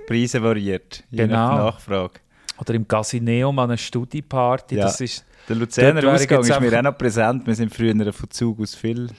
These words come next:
Speaker 1: auf Luzern in den Ausgang.
Speaker 2: Und es war ein guter Ausgang gsi und es ist irgendwie cool gsi, aber die Zeit ist einfach definitiv vorbei. Also ich, ich, ich ko-, kann mir, ich habe auch kein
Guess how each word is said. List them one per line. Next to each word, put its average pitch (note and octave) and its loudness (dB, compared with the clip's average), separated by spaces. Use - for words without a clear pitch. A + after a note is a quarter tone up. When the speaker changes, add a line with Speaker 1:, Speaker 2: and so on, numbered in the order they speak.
Speaker 1:
auf A2 -12
Luzern G#2 -6
in G#2+ -4
den G#2 -4
Ausgang. F2+ -8
Speaker 2:
Und C#3 2
es C3+ 0
war C3+ -2
ein A#2 0
guter C#3+ 2
Ausgang E3+ 0
gsi - -10
und B2 -2
es - -8
ist B2+ -4
irgendwie B2 0
cool C#3+ 0
gsi, - -8
aber A2+ -2
die B2 -4
Zeit - -8
ist A2 -6
einfach G2+ -4
definitiv A2+ -6
vorbei. D#3+ -8
Also A#2 -6
ich, A2+ -6
ich, B2 -12
ich - -14
ko-, B2 -4
kann A#2+ -8
mir, A2 -2
ich C3 0
habe C3+ 2
auch C#3+ 2
kein C#3 -2